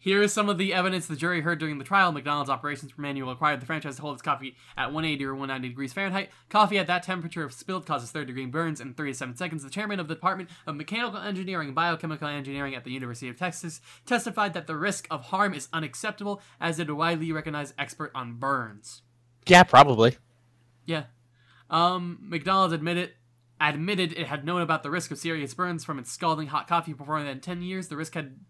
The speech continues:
Speaker 1: repeatedly been brought to its attention through numerous other claims and suits. So basically, the reason it got up to a million dollars is that
Speaker 2: So wait,
Speaker 1: there
Speaker 2: like,
Speaker 1: was
Speaker 2: why was
Speaker 1: consist-
Speaker 2: McDonald's doing this in the first place? This is like, you know, like, someone just like, "Eh, fuck it, I'm gonna crank it all the way up just to fucking
Speaker 1: I mean,
Speaker 2: whatever."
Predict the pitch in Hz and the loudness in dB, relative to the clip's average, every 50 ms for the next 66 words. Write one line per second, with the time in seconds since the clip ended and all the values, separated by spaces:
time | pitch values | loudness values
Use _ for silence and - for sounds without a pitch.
0 | _ - - _ - 151 151 - 226 262 247 233 220 214 208 208 180 139 170 160 | _ -20 -20 _ -10 -10 -6 -2 -2 -2 0 -2 -4 -4 -4 -4 -4 -2 -4 -6
1 | 143 123 165 175 170 165 165 160 - - 131 - 180 175 170 165 - 147 135 139 | -2 2 2 2 2 2 -2 -6 -6 -6 -8 -8 -8 -6 -6 -8 -8 -8 -8 -6
2 | 156 165 160 165 156 156 - 156 143 147 123 160 160 151 135 131 127 - - 175 | -6 -4 -4 -4 -6 -6 -8 -10 -10 -10 -8 -8 -8 -8 -8 -10 -12 -6 -6 -6
3 | 170 175 - - _ _ _ - - - - - _ - - 196 190 185 180 170 | -6 -6 -10 -16 _ _ _ -20 -20 -20 -20 -20 _ 0 2 4 4 4 4 2
4 | 151 - - _ - 233 233 240 - - 220 202 - 202 190 185 185 175 170 165 | -2 -4 -14 _ 0 2 2 2 2 -2 -6 -6 -4 -2 -2 -2 -2 -4 -4 -2
5 | 170 165 190 202 180 190 175 151 165 160 160 156 156 - 165 156 147 156 160 151 | 0 2 2 2 2 0 0 2 2 2 2 2 0 -2 -6 -6 -4 -4 -6 -6
6 | 147 139 135 147 151 151 139 135 127 123 131 135 131 135 - - - 240 240 220 | -6 -6 -4 -2 -2 -2 -4 -6 -8 -8 -6 -4 -6 -6 -2 10 12 12 12 12
7 | 196 185 165 143 123 113 117 - 143 139 131 131 156 147 156 175 202 254 285 294 | 12 12 12 12 12 12 10 8 10 10 10 10 8 12 12 12 12 12 12 12
8 | - - - 214 - - 190 190 190 170 143 131 151 175 175 175 170 156 - 143 | 6 10 10 10 12 12 12 12 12 12 12 8 10 12 12 12 12 10 10 8
9 | 131 - 160 160 160 127 139 117 147 156 - 170 143 - 147 131 - - - _ | 10 12 12 12 12 12 10 6 6 6 4 4 6 8 8 8 8 6 -10 _
10 | - 135 131 117 110 101 98 101 101 107 101 - - 131 123 123 120 123 107 98 | 2 6 8 8 10 8 8 6 4 4 6 10 10 10 10 10 6 2 2 6
11 | 113 113 113 113 - - _ - 131 123 - 131 123 110 110 107 - - - 123 | 10 10 10 10 10 6 _ 8 8 8 10 10 8 8 6 2 0 4 4 4
12 | 117 117 110 110 113 110 107 107 107 117 123 - - - - 117 107 - - 110 | 6 8 10 10 10 10 10 10 12 12 10 10 8 -4 -2 0 0 0 -2 0
13 | - - 151 156 160 156 156 - 110 113 120 156 | 4 4 4 4 4 0 0 0 0 2 4 2